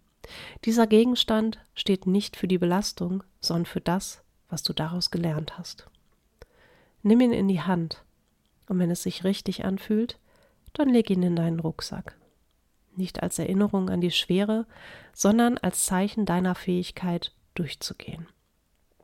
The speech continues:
Spüre deinen Rucksack noch einmal. Vielleicht ist er sogar leichter als vorher. Nicht, weil alles gelöst ist, sondern weil du bewusst entschieden hast,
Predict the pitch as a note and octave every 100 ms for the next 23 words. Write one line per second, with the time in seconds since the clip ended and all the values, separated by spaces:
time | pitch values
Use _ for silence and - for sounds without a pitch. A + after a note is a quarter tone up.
0 | _ _ _ _ _ - - A#3+ A#3 G3+
1 | F#3 F#3 F#3 - - D#3 E3 - F#3 F3+
2 | F#3 G3 - _ _ _ - - _ -
3 | - F#3+ G3 B3+ - - _ _ - G#3
4 | G#3 G#3 G#3 A#3+ C#4+ - F#3 - - -
5 | F#3+ G#3 G#3+ G#3 _ _ _ _ _ _
6 | G#3 - - F3+ F#3+ F3+ - F3 F3+ G#3
7 | - A3+ G#3+ - - - - - - G#3+
8 | A3 G#3+ G#3 G#3 F#3+ F#3 G#3+ C4+ - -
9 | G3 - G3+ A3 F#3+ G3 F#3+ -